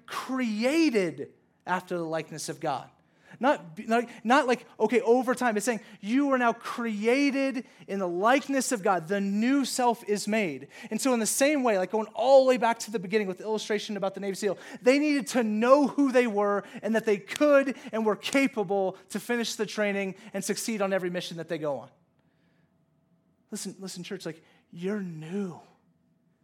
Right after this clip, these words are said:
The gospel says you have been set free. That you are no longer enslaved to sin and unrighteousness,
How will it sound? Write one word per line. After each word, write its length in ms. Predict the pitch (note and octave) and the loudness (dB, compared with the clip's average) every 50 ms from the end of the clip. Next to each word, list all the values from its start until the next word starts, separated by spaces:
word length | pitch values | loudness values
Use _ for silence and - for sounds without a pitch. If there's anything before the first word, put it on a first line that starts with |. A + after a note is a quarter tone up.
| _ _ _ _ _ _ _ _ _ _ _ _ _ _ _ _ _ _ _ _ - | _ _ _ _ _ _ _ _ _ _ _ _ _ _ _ _ _ _ _ _ -16
The 80 | E3 | -14
gospel 580 | D#3 E3 F3+ F#3 G#3+ B3+ B3 - - - G#3+ G3 | -8 -4 -4 -2 -2 -4 -6 -6 -8 -6 -8 -8
says 480 | - - F#3+ F3 F3 F3 E3+ E3 D#3+ F3+ | -6 -4 -4 -2 -2 -2 -2 -4 -6 -6
you 180 | G3 A3 A3 G3 | -6 -6 -6 -6
have 280 | - G3+ G3 F#3+ E3 | -4 -4 -4 -4 -4
been 260 | D#3 G3 F#3 E3+ E3 - - - _ _ | -4 -6 -6 -6 -8 -12 -16 -20 _ _
set 540 | - - - - - A3 A3 A#3+ - - - | -10 -8 -6 -4 2 4 4 4 2 -2 -16
free. 540 | - - - - G3+ G3+ F#3+ E3+ C3+ - - _ _ _ _ _ _ _ _ _ _ _ _ _ _ _ _ _ _ _ _ _ _ _ _ _ _ _ _ _ _ _ _ _ _ - | -20 -18 -10 -6 -2 -2 -2 -2 -4 -10 -18 _ _ _ _ _ _ _ _ _ _ _ _ _ _ _ _ _ _ _ _ _ _ _ _ _ _ _ _ _ _ _ _ _ _ -4
That 200 | G3 F#3+ - A#3 | -2 -2 0 0
you 160 | B3+ C4+ C4+ | 2 2 4
are 80 | B3+ A#3+ | 2 2
no 160 | A#3 A#3+ A#3+ | 4 2 2
longer 520 | A#3 A3+ A3+ A#3 B3+ C4 C4 G#3 A#3 A3 | 2 4 4 6 6 6 4 2 -2 -2
enslaved 600 | G3+ G3 F#3+ - - - A3+ A#3 A#3 A3+ A3+ - | -2 -2 -4 -6 -6 -2 -2 -2 -2 -2 -6 -6
to 120 | - G#3+ F#3 | -8 -6 -6
sin 540 | - - - - B3 B3+ B3+ B3 A#3+ A3+ - | -6 -6 -4 -2 -2 -2 0 -2 -4 -4 -6
and 140 | F#3 F#3+ F#3+ | -4 -2 -2
unrighteousness, 960 | F#3 F3+ F3+ F#3 G3+ G#3+ G#3 - G#3 F3 - - F3+ D#3+ - - - - | -2 0 0 0 0 0 -2 -4 -8 -8 -8 -10 -12 -14 -14 -14 -14 -14